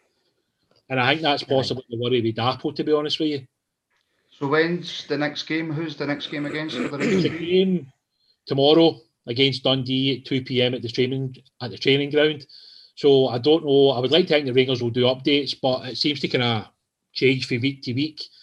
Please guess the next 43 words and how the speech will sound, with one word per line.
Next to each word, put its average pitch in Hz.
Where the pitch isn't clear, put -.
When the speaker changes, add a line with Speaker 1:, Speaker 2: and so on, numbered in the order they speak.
Speaker 3:
Mm. 104
Speaker 1:
So 127
I'm 127
not 135
Speaker 2:
Aye. 151
Speaker 1:
really 127
sure. 131
And 117
then 123
obviously 123
the 131
eighteens 127
are 113
due 135
to 120
play 127
Celtic 123
at 131
the 123
training 120
ground 117
on 110
Friday. 123
'Cause 135
at 143
the 139
moment, 151
because 127
of 120
all 120
the 117
guidelines, 135
there's 139
<laughs> -
only 160
so 139
many 127
teams 127
you 120
can 120
play. 147
Speaker 3:
Mm-hmm. 107
Speaker 1:
So 123